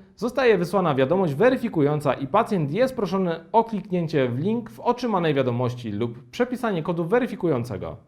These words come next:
Zamówienie zostaje zweryfikowane i potwierdzone przez aptekę, a pacjent na maila otrzymuje wiadomość z potwierdzeniem apteki.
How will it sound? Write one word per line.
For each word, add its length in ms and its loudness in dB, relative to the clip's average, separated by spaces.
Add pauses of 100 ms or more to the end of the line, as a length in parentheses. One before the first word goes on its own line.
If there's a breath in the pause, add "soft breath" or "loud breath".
(640)
Zamówienie 540 0
zostaje 360 2
zweryfikowane 720 0
i 60 0
potwierdzone 540 -2
przez 180 -6
aptekę, 460 -4 (320 loud breath)
a 140 -6
pacjent 480 -2
na 120 0
maila 420 2
otrzymuje 500 0
wiadomość 440 0
z 80 -14
potwierdzeniem 680 0
apteki. 460 -6